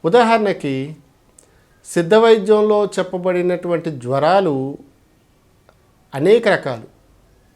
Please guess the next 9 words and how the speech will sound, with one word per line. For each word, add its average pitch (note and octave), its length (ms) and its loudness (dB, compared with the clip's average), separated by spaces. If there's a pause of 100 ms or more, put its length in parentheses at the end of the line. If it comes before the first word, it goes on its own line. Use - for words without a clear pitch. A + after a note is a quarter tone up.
(280)
కేవలము A#3 880 2 (400)
మనుషుకి, G#3 760 -4 (100)
మనుషులకి F#3+ 640 -2
కలిగినటువంటి F3+ 960 -2
దుఃఖమునకు F#3+ 840 -2
మాత్రమే F3 680 -4 (1000)
జ్వరమని E3+ 540 4
పేరు. B2+ 500 -6 (1040)
జంతువుల్లోనూ A3 1200 4